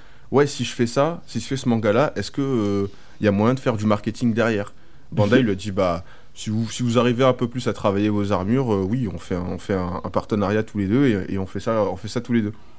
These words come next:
Speaker 1: Il a
Speaker 2: Mhm.
Speaker 1: fait : « Ok, pas de souci. » Il est revenu, il a présenté ça au Jump, le Jump a fait ça, a fait, a publié le manga et juste après, paf, les figurines sont arrivées. Et du coup, il raconte par exemple, voilà, que Kurumada,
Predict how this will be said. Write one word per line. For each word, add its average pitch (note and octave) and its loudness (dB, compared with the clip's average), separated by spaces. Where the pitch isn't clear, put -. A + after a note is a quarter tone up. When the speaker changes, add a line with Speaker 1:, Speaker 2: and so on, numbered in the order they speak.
Speaker 1:
Il G#3+ 2
a - 4
Speaker 2:
Mhm. - 0
Speaker 1:
fait : « F#3 2
Ok, F#3 2
pas D#3+ -2
de - -4
souci. » C3 -4
Il B2+ 4
est C3 8
revenu, A#2+ 4
il A2+ 4
a B2 6
présenté B2+ 0
ça B2+ 2
au A#2 4
Jump, A#2 0
le A2 2
Jump C3 2
a A#2 0
fait A2 -4
ça, G2 2
a - -2
fait, F#2+ -2
a - -2
publié G#2 0
le G#2 2
manga G2 2
et - -4
juste G#2 -6
après, G2 -2
paf, - 0
les G#2+ -6
figurines G#2+ 0
sont G#2 -2
arrivées. G2 -2
Et F#2+ -8
du F#2 -6
coup, A#2+ 0
il C3+ 6
raconte A#2+ 4
par G2+ 4
exemple, B2 2
voilà, B2+ 4
que G#2 -4
Kurumada, G#2+ 2